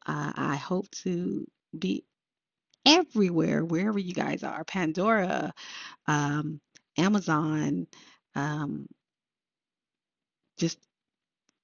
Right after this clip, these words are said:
all over the, the, the world, hopefully. <laughs> Hopefully, hopefully, hopefully. Uh, you guys just keep praying for me and keep those prayers going up. I, uh, really have been enjoying my, my, um, weather here,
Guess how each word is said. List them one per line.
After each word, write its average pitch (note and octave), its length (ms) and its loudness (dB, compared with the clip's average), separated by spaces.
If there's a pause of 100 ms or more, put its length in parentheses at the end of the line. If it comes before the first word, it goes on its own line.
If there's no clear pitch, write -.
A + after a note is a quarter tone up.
(260)
all E3+ 300 2
over E3 340 0 (200)
the, E3+ 340 2
the, D#3+ 280 0 (200)
the D3+ 100 2
world, D#3 340 -4
hopefully. - 560 2 (100)
<laughs> - 140 10 (760)
Hopefully, B3 340 6
hopefully, G#3+ 280 2
hopefully. F3+ 440 -4 (320)
Uh, D#3+ 260 2
you F3 120 -2
guys E3+ 340 2
just E3+ 180 -4
keep F#3 180 0
praying D#3 280 0
for D#3+ 200 -4
me D#3 360 -2
and D#3+ 280 -4
keep - 160 -10
those E3 160 -6
prayers D#3 320 -4
going E3+ 260 -4
up. A3+ 240 0 (880)
I, F3 400 2
uh, E3 400 -2
really D4+ 360 4
have B3 280 6
been A3 200 4
enjoying G#3 540 -4
my, F3 380 -4 (120)
my, D3+ 420 -4
um, D#3+ 400 -6 (180)
weather F#3+ 640 -2
here, - 420 -10